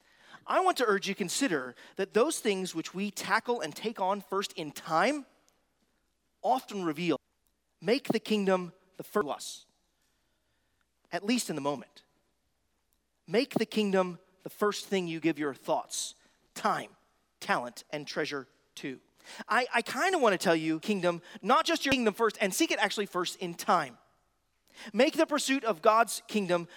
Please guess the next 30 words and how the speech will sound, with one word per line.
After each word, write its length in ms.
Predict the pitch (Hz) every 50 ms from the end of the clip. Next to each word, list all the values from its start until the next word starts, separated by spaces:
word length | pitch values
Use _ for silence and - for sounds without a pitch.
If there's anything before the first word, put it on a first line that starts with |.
| - -
not 240 | - 196 254 311 320
just 220 | - 339 - -
your 120 | 277 254 220
first 320 | - 254 262 247 - -
aim, 220 | 240 233 226 233
your 100 | 220 202
first 300 | 190 - 247 247 226 -
priority, 920 | - - 208 202 196 214 254 269 254 226 - - 147 139 127 127 151 180 - _ _ _ _ _ _ _ _ _ _ _ _ _ _ -
but 140 | 190 202 196
first 360 | - - 240 294 311 - -
on 120 | 233 208
your 120 | 185 175 160
daily 300 | - 180 196 202 190 170
agenda. 360 | 151 - 180 170 170 - - - _ _ _ _ _ _ _ _ _ _ _ _ _ _ _ - - - _
Care 300 | - - 220 262 294 302
for 140 | 285 247 220
your 280 | 202 175 196 226 269
soul 460 | 262 - - 254 254 196 120 - - _ _ _ _ _ _ _ _ _ _ _ _ _
before 420 | - 147 - - 185 208 202 208 202 -
the 60 | - -
day 360 | - - 170 190 214 220 202
is 120 | 160 -
given 260 | - - 185 180 190
over 200 | 180 180 185 180
to 80 | - 139
the 60 | 127
cares 540 | - - 180 180 180 175 170 160 - - - _ _ _ _ _ _
of 80 | - 135
this 220 | 139 143 - -
world. 340 | 143 143 131 117 73 - -